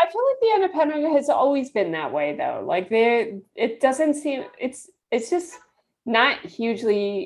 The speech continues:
even set up for that. Like, when I think about the Independent in their, in their previous space, like, did they even have a spot to,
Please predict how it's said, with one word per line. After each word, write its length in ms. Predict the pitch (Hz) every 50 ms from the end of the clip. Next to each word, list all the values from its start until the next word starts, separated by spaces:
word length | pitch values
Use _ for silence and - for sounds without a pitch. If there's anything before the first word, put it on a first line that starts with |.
| - -
even 280 | 208 190 202 190 175
set 300 | 165 - - 185 165 170
up 320 | 156 139 175 196 - - -
for 80 | 277
that. 360 | 254 285 285 294 294 269 -
Like, 360 | 214 214 196 202 196 196 - -
when 120 | - 220 220
I 120 | 220 214
think 200 | 208 240 233 220
about 220 | 226 208 220 208 208
the 100 | 202 196
Independent 640 | 196 196 190 - 220 202 196 190 190 190 190 190
in 60 | 190 185
their, 180 | 185 175 - - -
in 160 | - 214 208
their 240 | 196 190 185 180 175
previous 600 | - - 254 277 269 240 240 196 180 175 170 -
space, 440 | - 208 185 180 180 180 180 - -
like, 300 | 190 190 180 185 - _ _ _ _ _ _ _
did 140 | 247 214 214
they 220 | 233 233 226 196
even 300 | 233 254 262 269 269 240 208
have 320 | - 190 185 180 180 196 214
a 80 | 240
spot 440 | 247 - - 254 240 247 254 254 - -
to, 220 | 247 185 220 220